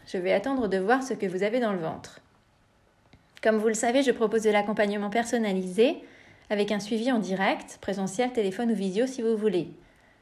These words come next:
N'hésitez pas à me joindre directement. Je vous propose un appel test qui dure quelques minutes, pas plus, pour voir si je peux vous accompagner dans votre projet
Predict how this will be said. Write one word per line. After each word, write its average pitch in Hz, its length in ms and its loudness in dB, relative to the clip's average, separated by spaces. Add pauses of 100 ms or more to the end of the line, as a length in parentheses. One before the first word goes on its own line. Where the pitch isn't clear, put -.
(380)
N'hésitez 220 320 0
pas 247 120 4
à 247 60 4
me 220 100 0
joindre 202 320 -2
directement. 196 680 -2 (180)
Je - 80 -20
vous 202 80 -8
propose 190 380 -4
un 196 180 0
appel 202 380 -2
test 262 440 2
qui - 120 -6
dure 180 240 -6
quelques 233 260 -2
minutes, 202 320 0
pas 180 120 -2
plus, - 440 -4 (520)
pour 208 120 -4
voir 220 260 2
si 277 100 -6
je 190 100 -2
peux 185 120 -2
vous 196 200 -4
accompagner 208 420 -2
dans 208 100 -4
votre 185 260 -6
projet 208 520 0